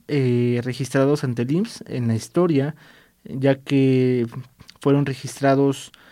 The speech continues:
doscientos ocho mil empleos formales en octubre de dos mil veintidós, y en ese sentido ya suman más de cen-,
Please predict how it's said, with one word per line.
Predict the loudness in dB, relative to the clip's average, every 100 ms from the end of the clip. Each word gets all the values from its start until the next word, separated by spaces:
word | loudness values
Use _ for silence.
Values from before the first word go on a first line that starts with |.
| _ -6
doscientos | -4 0 0 2 -2 -4 -20 _ _
ocho | -2 0 0
mil | 2 2 2
empleos | 2 0 0
formales | -2 -2 0 0 0 -2 -8
en | -2 0
octubre | 0 0 2 2 2 0
de | -2 0
dos | 0 -2
mil | -2 -4 -6
veintidós, | -6 -6 -4 -4 -2 -4 -6 -20 -20 _ _ _ _ _
y | -2 0 0 -2
en | -4
ese | -6
sentido | -4 -4 -4 -2 0 -2 -4 _ _ _ _ _ _ 0
ya | 0
suman | 2 2 2 2
más | 2 2 2
de |
cen-, | -2 -4 -6